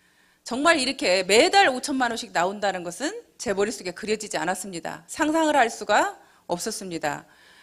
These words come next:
그런데 처음에 초창기 때는, 지금은 정말 제 파트너, 우리 총장님들 강의 잘하시는 분들이 많이 계시지만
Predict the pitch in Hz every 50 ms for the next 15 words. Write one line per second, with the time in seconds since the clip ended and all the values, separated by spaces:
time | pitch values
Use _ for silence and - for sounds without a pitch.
0 | _ _ - - 302 349 359 262 220 190 185 196 202 185 160 147 143 160 - _
1 | _ _ _ _ _ _ - - - 440 453 466 427 415 381 370 349 - - 370
2 | 370 320 285 294 - 233 226 190 180 180 190 185 170 156 143 - - - - -
3 | 254 - 320 302 285 277 247 214 - - _ _ _ _ - - 208 214 226 220
4 | 214 208 - 233 196 196 196 185 165 - - - _ _ - - 311 311 - 320
5 | 269 240 214 190 175 - - 180 180 180 - 302 294 285 285 254 226 202 196 180
6 | 175 - - 185 185 196 185 - 180 165 185 185 - 185 180 175 170 185 190 -
7 | - - 254 254 240 214 226 226 220 180 202 220 277 302 214 165 151 147